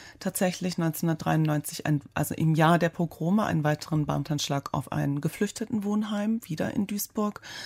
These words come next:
verübt und danach auch festgenommen wird. Die Parallele besteht darin, dass die Täterin, ähm, als Pyromanin bezeichnet wurde.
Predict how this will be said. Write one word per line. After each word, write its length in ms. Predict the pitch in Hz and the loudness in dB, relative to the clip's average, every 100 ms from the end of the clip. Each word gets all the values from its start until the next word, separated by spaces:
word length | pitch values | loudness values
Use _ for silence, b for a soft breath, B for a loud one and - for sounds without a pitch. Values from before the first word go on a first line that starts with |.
| B B | B B
verübt 580 | - 208 208 226 - - | -4 -2 0 -2 -4 -10
und 340 | - 170 165 | -2 0 2
danach 380 | 170 156 151 - | 2 2 0 -4
auch 240 | 156 - - - | -6 -8 -20 -6
festgenommen 640 | 143 - - 135 131 131 | -6 -6 -6 -6 -4 -6
wird. 260 | 147 139 - _ _ _ _ | -6 -10 -12 _ _ _ _
Die 120 | 170 - _ | -6 -6 _
Parallele 840 | - 180 180 180 180 214 247 254 208 | 0 4 4 4 2 0 0 -2 -2
besteht 400 | 196 196 185 - | 0 0 0 0
darin, 480 | 160 180 214 220 | 2 2 4 2
dass 180 | 196 180 | 2 0
die 140 | - 175 | 0 -4
Täterin, 720 | - 175 - 175 180 180 175 B B B B | 0 -2 -2 -2 2 0 -2 B B B B
ähm, 280 | 170 165 160 | 2 4 4
als 200 | - - | 2 -2
Pyromanin 580 | - 190 175 175 170 151 | 0 2 4 4 4 2
bezeichnet 680 | 139 - 139 131 - 139 - | 0 -4 -4 -2 -4 -6 -4
wurde. 400 | 139 139 175 226 | -4 -2 -2 -4